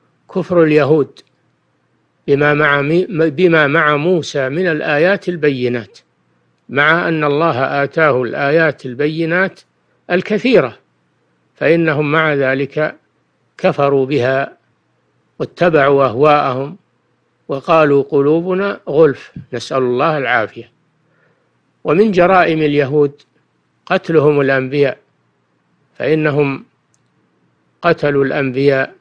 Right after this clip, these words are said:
لما جاءوهم بما لا تهوى أنفسهم، ولهذا قال: "وقتلهم الأنبياء بغير حق". والأنبياء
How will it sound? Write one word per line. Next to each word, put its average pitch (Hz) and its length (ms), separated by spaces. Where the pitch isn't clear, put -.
لما 135 360
جاءوهم 139 580
بما 135 340
لا 135 180
تهوى 170 480
أنفسهم، 143 540
ولهذا 139 460
قال: 160 280
"وقتلهم 143 640
الأنبياء 139 640
بغير 151 420
حق". - 360
والأنبياء 151 800